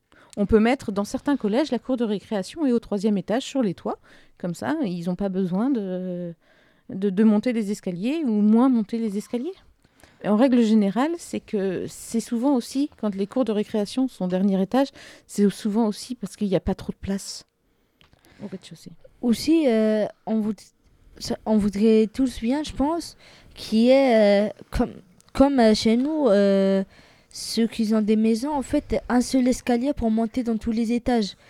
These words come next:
Speaker 2: Après, il y a beaucoup d'escaliers, il y a un escalier, euh, F, euh, A, euh, il y a beaucoup de noms, mais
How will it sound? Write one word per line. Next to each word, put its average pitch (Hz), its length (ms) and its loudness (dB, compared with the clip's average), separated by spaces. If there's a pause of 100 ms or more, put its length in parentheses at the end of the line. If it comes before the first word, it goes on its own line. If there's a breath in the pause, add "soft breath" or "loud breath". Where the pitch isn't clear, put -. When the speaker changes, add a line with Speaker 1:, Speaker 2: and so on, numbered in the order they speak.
(280 loud breath)
Speaker 2:
Après, 208 280 0
il - 20 4
y 262 40 2
a 233 60 0
beaucoup 208 260 -4
d'escaliers, 226 600 -2
il 226 60 -4
y 226 60 -2
a 220 40 0
un 208 100 0
escalier, 214 600 -2 (100)
euh, 240 260 2
F, - 160 -16
euh, 202 240 0 (100)
A, 220 340 0
euh, 196 200 -2 (380 loud breath)
il 190 60 -4
y - 20 0
a 196 40 0
beaucoup 233 580 -2
de 220 140 -6
noms, 294 280 -2
mais 233 240 0